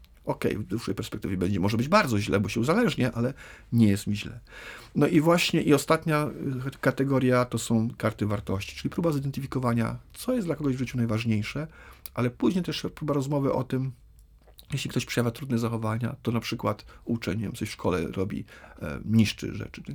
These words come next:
I czy to jest zgodne z jego wartościami? A, czy to pomaga mu realizować wartości? Co, jak się może zachować, jeśli, jeśli, em, e, jeśli ktoś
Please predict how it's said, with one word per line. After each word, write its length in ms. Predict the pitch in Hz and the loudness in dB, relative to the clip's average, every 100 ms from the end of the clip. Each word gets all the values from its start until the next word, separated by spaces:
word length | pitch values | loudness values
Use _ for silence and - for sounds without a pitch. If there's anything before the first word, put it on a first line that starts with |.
| - | -6
I 100 | - - | -6 -2
czy 120 | 123 | -2
to 160 | - | 2
jest 120 | 190 139 | 0 0
zgodne 380 | 117 107 117 | -2 -2 -2
z 40 | 104 | -2
jego 180 | 98 92 | -4 -6
wartościami? 580 | - - - - - - - - - - - - | -8 -10 -8 -8 -10 -14 -20 -20 -20 -20 -20 -8
A, 340 | 104 98 92 90 - | -2 0 -2 -4 -4
czy 140 | 120 | -6
to 480 | 113 135 123 120 98 | 0 2 4 4 0
pomaga 280 | - 113 107 | 0 2 2
mu 60 | 98 | 0
realizować 340 | 95 95 82 | 0 0 -2
wartości? 500 | 101 - - 113 - | -4 -8 -8 -10 -12
Co, 240 | - - 143 | -10 0 2
jak 140 | 143 | 2
się 120 | - 139 | 0 0
może 200 | 135 131 | 0 0
zachować, 500 | 120 113 117 110 117 | -2 -2 -2 -2 -2
jeśli, 360 | 104 104 107 - - - - - - | -4 -2 -4 -6 -20 -20 -20 -14 0
jeśli, 600 | 113 104 - 107 104 - - | 2 2 0 2 2 2 0
em, 460 | 101 101 101 101 - - - _ _ _ - - - - - - | 0 0 0 -4 -10 -18 -20 _ _ _ -20 -20 -20 -20 -10 -2
e, 40 | 104 98 78 80 | 0 0 -2 0
jeśli 340 | 101 104 - | 0 0 -2
ktoś 420 | - 107 101 - | -2 0 0 -4